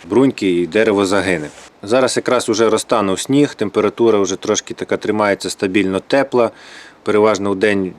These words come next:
вісім-десять градусів тепла, ночами рідко буває мінус один. І це така, рахую, оптимальна температура,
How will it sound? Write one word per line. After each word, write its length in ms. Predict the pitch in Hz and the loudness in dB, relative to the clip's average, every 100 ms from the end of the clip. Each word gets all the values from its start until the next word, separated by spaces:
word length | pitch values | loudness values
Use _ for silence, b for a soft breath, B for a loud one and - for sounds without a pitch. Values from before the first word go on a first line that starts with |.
| 87 | -4
вісім-десять 600 | 104 - 95 104 - 98 | -4 -2 0 0 0 0
градусів 420 | 101 92 - 92 | 0 0 -2 -4
тепла, 440 | - - 135 127 | -4 -2 0 2
ночами 480 | 110 98 - 123 101 | 0 0 0 0 2
рідко 360 | 107 117 - 87 | 4 2 0 -4
буває 340 | 90 95 92 | 0 2 2
мінус 360 | 87 87 82 90 | 0 -4 -4 -6
один. 200 | 80 71 - B B B _ _ - | -6 -8 -12 B B B _ _ -12
І 80 | 110 | -2
це 160 | 170 | 0
така, 320 | 160 127 139 | 0 0 2
рахую, 320 | 127 - 135 120 | 2 2 2 2
оптимальна 480 | - 120 120 117 | 2 2 2 0
температура, 720 | 107 107 95 107 110 139 139 | 0 -2 0 0 0 2 2